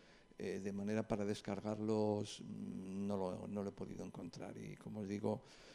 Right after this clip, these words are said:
eh, la mayoría te pone o que, o que no se encuentra o que no están disponibles, en fin. Pero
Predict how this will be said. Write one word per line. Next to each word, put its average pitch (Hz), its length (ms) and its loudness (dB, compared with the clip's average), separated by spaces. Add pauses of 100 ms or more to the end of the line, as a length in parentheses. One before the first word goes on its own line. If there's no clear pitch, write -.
(240)
eh, 107 220 -4
la 101 100 4
mayoría 107 760 6
te 107 80 2
pone 107 300 4
o 101 80 2
que, 101 340 6
o 95 160 4
que 104 140 0
no 104 100 4
se 101 160 0
encuentra 120 420 6
o 120 60 6
que 107 80 -2
no 104 80 2
están 101 220 0
disponibles, 127 720 6
en 95 120 -4
fin. - 180 -10 (720)
Pero 151 340 12